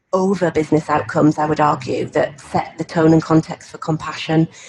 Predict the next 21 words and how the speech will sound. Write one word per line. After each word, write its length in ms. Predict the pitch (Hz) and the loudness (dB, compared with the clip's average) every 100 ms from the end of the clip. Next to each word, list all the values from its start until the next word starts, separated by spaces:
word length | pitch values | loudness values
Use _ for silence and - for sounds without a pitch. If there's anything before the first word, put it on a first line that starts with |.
| - _ | -20 _
It's 120 | 170 | -16
the 100 | - | -8
leaders 420 | 180 196 190 180 170 | -2 0 2 0 0
that 140 | - | -4
are 80 | 170 | -2
willing 340 | 170 180 180 175 | 0 4 6 6
to 120 | 175 | 2
be 120 | 180 | 0
vulnerable, 680 | 175 160 165 156 156 160 160 _ - | 4 6 6 4 2 2 -2 _ -20
to 140 | - | -16
talk 320 | - 185 175 | 0 0 0
about 280 | - 170 - | -4 -4 -4
their 120 | 165 | -6
feelings, 760 | 165 170 165 156 156 156 160 - _ _ _ | -6 -6 -6 -2 2 2 0 -12 _ _ _
you 80 | 175 | -2
know, 60 | - | -2
who 180 | - | -6
set 340 | 175 - 185 - - | -10 -8 -8 -8 -8
this 160 | 175 | -8
context. 680 | - 165 165 180 156 - - | -2 2 2 2 -6 -10 -2
And, 180 | 165 | 0